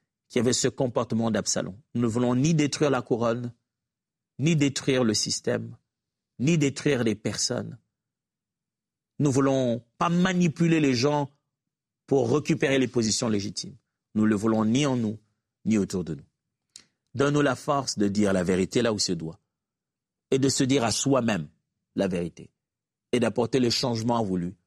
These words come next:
pour le bien-être de nos familles, de nos églises, de nos entreprises, de nos frères et sœurs, de tout ce qui sont autour de nous. Nous ne voulons pas laisser la place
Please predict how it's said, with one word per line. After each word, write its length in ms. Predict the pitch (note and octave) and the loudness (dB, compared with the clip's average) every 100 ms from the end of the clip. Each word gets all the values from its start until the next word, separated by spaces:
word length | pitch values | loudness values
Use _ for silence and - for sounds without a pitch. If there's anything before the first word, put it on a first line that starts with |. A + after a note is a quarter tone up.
| _ - | _ -2
pour 120 | D3 | 0
le 80 | C3+ | 2
bien-être 480 | A#2 C3+ C3 B2 A2 | 0 0 0 -2 -2
de 100 | A2+ | 0
nos 140 | A2+ | -2
familles, 340 | - G2+ E2+ D2 _ _ | -4 -6 -6 -8 _ _
de 100 | A#2+ | -2
nos 140 | B2+ C3+ | 0 2
églises, 500 | A#2+ G2+ F2+ D#2+ - _ _ - | 0 0 -2 -6 -10 _ _ -4
de 80 | B2+ | 0
nos 180 | C#3+ C3+ | 2 0
entreprises, 560 | B2+ A2 - D#2 - | -2 -6 -8 -10 -8
de 80 | A2+ | -4
nos 140 | B2 | -2
frères 360 | C3 - D3 A#2+ | -2 -4 -4 -2
et 60 | A2 | -2
sœurs, 240 | G#2+ F2 _ _ - | -2 -6 _ _ -4
de 60 | B2 | -2
tout 200 | - F3+ | 0 0
ce 80 | |
qui 100 | - | 0
sont 200 | B2 C3+ | -2 0
autour 240 | A2+ A2+ G2 | -2 -2 -4
de 100 | F2 | -4
nous. 140 | D#2 - _ _ - | -6 -16 _ _ -2
Nous 100 | A#2+ | 2
ne 80 | A#2+ | 2
voulons 380 | G#2+ B2+ A#2+ | 2 0 0
pas 200 | A2+ A#2+ | -2 -2
laisser 400 | A2+ G#2+ G2+ - | 2 0 0 -2
la 120 | G#2 F#2 | -2 -2
place 460 | F2+ F2+ F2 - | -6 -6 -6 -8